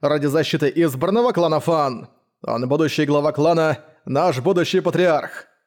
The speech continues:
Во всём клане нет человека ценнее его. Он заслуживает больше всего заботы. Он самый важный человек во всём клане". Гордые слова Фан Шоу Дао услышали все в округе.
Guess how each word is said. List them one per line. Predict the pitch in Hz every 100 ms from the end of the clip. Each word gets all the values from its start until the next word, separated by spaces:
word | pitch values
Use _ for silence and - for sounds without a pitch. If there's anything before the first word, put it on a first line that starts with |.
| _ _
Во | 117 127 143
всём | - 208 165
клане | 160 202 202 165
нет | 160
человека | - 156 143 160 220
ценнее | 208 269 208 170 156
его. | 165 151 143 95 - _ _ _ _ _
Он | 120 131 127
заслуживает | 151 196 185 156 170 131
больше | 165 156 160
всего | 165 170 139
заботы. | 156 185 180 170 143 - - _ _
Он | 120 127 131
самый | - 185 180 175
важный | 175 175 165 170
человек | 180 170 160 208
во | 180 156
всём | 202 196
клане". | 160 185 185 151 120 78 - _ _ _ _ _
Гордые | - 139 202 180 156
слова | 139 131 180
Фан | 147 160 156
Шоу | - 131 120
Дао | 147 196 135
услышали | - 233 185 147
все | - 156
в | 135
округе. | - 147 120 -